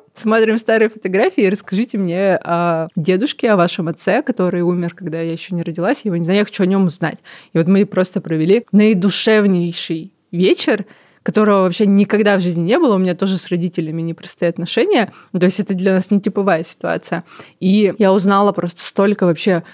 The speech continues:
удивительных историй о своем деде, о его судьбе. И это меня настолько вдохновило. Просто, не знаю, пример его: он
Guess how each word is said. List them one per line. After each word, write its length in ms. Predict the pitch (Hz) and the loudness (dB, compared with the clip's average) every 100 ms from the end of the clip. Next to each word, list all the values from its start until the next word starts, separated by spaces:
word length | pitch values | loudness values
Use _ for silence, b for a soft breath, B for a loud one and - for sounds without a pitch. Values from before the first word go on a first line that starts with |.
| B - | B 0
удивительных 760 | 190 202 220 202 208 175 - | 4 4 4 2 2 0 -4
историй 420 | - - 190 190 | -6 0 2 2
о 60 | 180 | 0
своем 420 | - 180 180 170 | -2 -2 -2 0
деде, 460 | 175 185 208 208 190 b b b - | 2 2 2 0 -2 b b b -4
о 120 | 180 | -2
его 220 | 165 190 | 2 0
судьбе. 680 | - 185 160 156 196 214 190 | 2 -2 -2 0 2 2 0
И 400 | - 180 180 185 170 - - | -4 -2 2 0 -2 -8 -4
это 220 | 190 185 | 0 2
меня 140 | 190 | 2
настолько 500 | 190 - 196 208 196 | 2 0 0 0 0
вдохновило. 800 | 165 175 - 175 160 240 349 214 - | -2 -4 -4 -6 -2 0 2 0 -2
Просто, 260 | 185 - | -4 -2
не 80 | 147 | -6
знаю, 160 | 151 147 | -4 -6
пример 420 | - 180 180 180 | -2 0 2 2
его: 560 | 156 160 160 160 156 151 - b b b - | 0 2 2 2 0 -4 -8 b b b -2
он 320 | 175 175 170 | 2 2 0